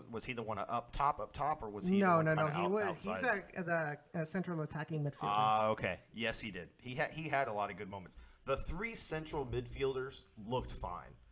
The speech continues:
Speaker 1: I had no problem with them, and I think that they have plenty of, of, of room to grow,
Speaker 2: Yes.
Speaker 1: developmentally speaking. Um, but the, like I said, I mean, the outside wingers and the,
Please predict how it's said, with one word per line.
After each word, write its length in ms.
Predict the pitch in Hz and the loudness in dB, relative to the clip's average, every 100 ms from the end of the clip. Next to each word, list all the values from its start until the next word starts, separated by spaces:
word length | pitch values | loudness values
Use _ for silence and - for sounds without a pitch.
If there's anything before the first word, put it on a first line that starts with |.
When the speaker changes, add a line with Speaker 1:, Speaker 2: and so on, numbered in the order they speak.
| _ _ - | _ _ 0
Speaker 1:
I 80 | |
had 200 | 127 120 | 0 2
no 120 | 120 117 | 0 0
problem 360 | 117 101 101 | 2 2 0
with 100 | 98 | -6
them, 140 | 98 95 | -6 -4
and 80 | |
I 80 | 92 | -6
think 260 | 92 113 101 | -4 -6 -6
that 140 | 90 | -8
they 120 | 98 | -6
have 200 | 92 92 85 - _ _ - | -4 -4 -6 -18 _ _ -12
plenty 360 | 135 139 135 117 | -4 -2 -2 -4
of, 260 | 104 95 - - | -6 -8 -14 -10
of, 240 | 104 90 - _ _ _ | -10 -10 -16 _ _ _
of 120 | 101 87 85 | -12 -12 -14
room 260 | 104 123 123 | -6 -4 -4
to 100 | 95 | -10
grow, 480 | 87 98 92 82 78 - | -8 -4 -4 -6 -12 -14
Speaker 2:
Yes. 80 | 104 | -8
Speaker 1:
developmentally 640 | 92 98 95 92 90 92 90 | -4 -4 -6 -12 -12 -14 -14
speaking. 460 | - 90 - 85 - - - - _ _ - | -14 -16 -16 -20 -20 -20 -20 -20 _ _ -6
Um, 420 | 95 92 87 85 76 - _ _ - 98 | -2 0 -2 -6 -12 -20 _ _ -20 -4
but 300 | 117 107 - | -2 -2 -4
the, 200 | 104 95 | -4 -4
like 140 | - 92 | -4 -4
I 40 | |
said, 160 | 87 95 | -4 -6
I 40 | |
mean, 120 | 92 | -6
the 120 | 95 - | -8 -2
outside 400 | 107 - 113 101 | -2 0 -4 -6
wingers 480 | 101 98 98 90 | -8 -8 -8 -10
and 140 | 92 | -12
the, 80 | 90 | -10